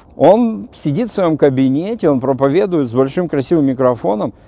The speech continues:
но овцы-то разбегаются, они бегают за советом в другие церкви, они делают это. Почему?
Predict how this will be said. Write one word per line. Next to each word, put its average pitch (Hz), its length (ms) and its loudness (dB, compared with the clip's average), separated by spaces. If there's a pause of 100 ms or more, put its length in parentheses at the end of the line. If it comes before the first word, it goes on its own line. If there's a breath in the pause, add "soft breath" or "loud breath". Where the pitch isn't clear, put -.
(240 soft breath)
но 160 140 6
овцы-то 208 540 4
разбегаются, 151 760 0
они 120 160 2
бегают 196 360 -2
за 156 120 -4
советом 202 420 -2
в 139 40 -4
другие 170 720 -2
церкви, 214 480 -6
они 143 220 0
делают 170 380 0
это. 131 140 -6
Почему? 175 500 -4